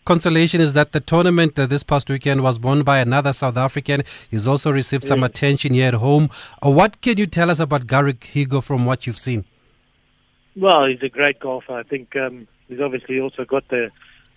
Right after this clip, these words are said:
Speaker 2: a good head on his head. Um, uh, it's, uh, it's important to, to be able to finish those kind of events strongly, and, um,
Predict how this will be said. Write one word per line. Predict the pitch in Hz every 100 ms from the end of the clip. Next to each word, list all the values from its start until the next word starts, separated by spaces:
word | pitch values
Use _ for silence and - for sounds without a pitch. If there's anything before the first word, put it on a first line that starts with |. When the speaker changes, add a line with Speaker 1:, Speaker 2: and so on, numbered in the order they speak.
| _
Speaker 2:
a | 123
good | 123 139
head | 139 139
on | 135
his | 123
head. | 131 143 135
Um, | 127 127 127 123 127 113 _ _ _ _ _ _ -
uh, | 135 131 131
it's, | 127 - -
uh, | 151 131 135 -
it's | 131 143
important | 123 147 135 127
to, | - 127 120 - - - - _ _
to | 131
be | 139
able | 147 143
to | - 131
finish | 156 147 -
those | 139 -
kind | 139 135
of | 131 117 - 165
events | 117 139 127 -
strongly, | 165 151 143 131
and, | 123 120 127
um, | 123 120